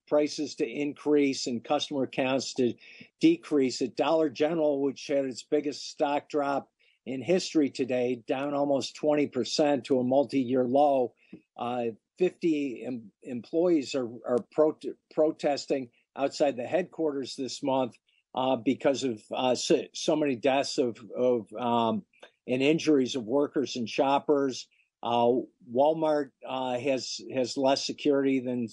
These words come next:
uh, some stores like, uh, Ralph's. Uh, so that's, that's causing a, a decrease. Scott, shoppers are scared of, of going to stores, es-,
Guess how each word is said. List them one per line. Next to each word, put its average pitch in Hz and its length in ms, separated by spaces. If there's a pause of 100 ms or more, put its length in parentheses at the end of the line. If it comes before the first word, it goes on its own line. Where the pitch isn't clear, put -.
uh, 123 160
some 135 280
stores 131 460
like, 120 240 (180)
uh, 120 160
Ralph's. 135 600 (400)
Uh, 120 140
so 131 160
that's, 143 360 (120)
that's 143 260
causing 147 460
a, 117 320
a 123 40
decrease. 131 600
Scott, 151 380 (200)
shoppers 160 560
are 170 80
scared 156 440
of, 127 120 (160)
of 117 140
going 143 260
to 123 80
stores, 139 680
es-, 117 220